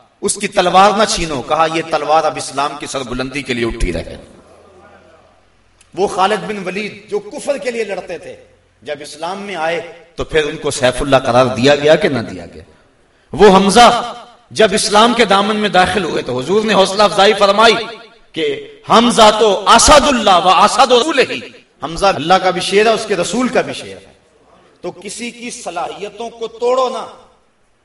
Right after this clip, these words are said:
اس کے رخ کو موڑو۔ تو یہ ہے فقر اور یہ ہے تصوف، اور یہ نہیں ہے کہ کسی شخص کو توڑ موڑ کے جو ہے وہ کسی حجرے میں بٹھا دو اور کہو کہ یہ بڑا شریف ہو گیا، یہ بات نہیں ہے۔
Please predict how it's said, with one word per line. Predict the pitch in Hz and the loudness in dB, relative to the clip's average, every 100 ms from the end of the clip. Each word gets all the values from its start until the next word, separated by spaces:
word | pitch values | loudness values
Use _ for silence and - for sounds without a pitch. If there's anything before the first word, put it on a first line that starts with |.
| _ | _
اس | 220 - | -20 -20
کے | 214 208 165 127 220 | -12 -10 -10 -10 -12
رخ | 226 | -10
کو | 202 160 | -14 -14
موڑو۔ | 117 107 90 _ _ _ _ _ _ _ _ _ _ _ _ | -16 -18 -20 _ _ _ _ _ _ _ _ _ _ _ _
تو | 175 | -14
یہ | 165 277 | -8 -6
ہے | 233 170 160 160 - | -4 -4 -6 -12 -16
فقر | - 208 185 165 165 | -12 -10 -8 -10 -10
اور | 151 | -14
یہ | 127 143 | -14 -14
ہے | 135 120 120 _ _ _ | -12 -14 -16 _ _ _
تصوف، | 143 - 139 117 117 120 | -18 -14 -16 -16 -20 _
اور | 143 | -16
یہ | 147 202 | -8 -8
نہیں | 185 190 160 | -8 -10 -10
ہے | 143 147 - | -10 -12 -20
کہ | 156 | -20
کسی | 151 - 190 | -16 -14 -14
شخص | - 208 180 | -10 -10 -10
کو | - 190 | -12 -14
توڑ | 196 214 208 | -6 -4 -4
موڑ | 180 175 | -6 -10
کے | 170 151 | -10 -12
جو | 135 | -10
ہے | 151 | -10
وہ | |
کسی | 147 143 | -12 -18
حجرے | 135 120 131 | -20 -16 -16
میں | 139 | -14
بٹھا | 120 98 107 117 | -18 -16 -16 -14
دو | 113 - _ | -16 -18 _
اور | 127 | -12
کہو | 127 127 135 | -6 -6 -6
کہ | 135 | -6
یہ | 127 | -6
بڑا | 117 120 120 | -6 -6 -8
شریف | 113 107 110 107 | -8 -12 -14 -14
ہو | 104 | -12
گیا، | 113 | -10
یہ | 123 127 | -8 -8
بات | 107 107 104 | -8 -10 -14
نہیں | 98 | -20
ہے۔ | 98 | -20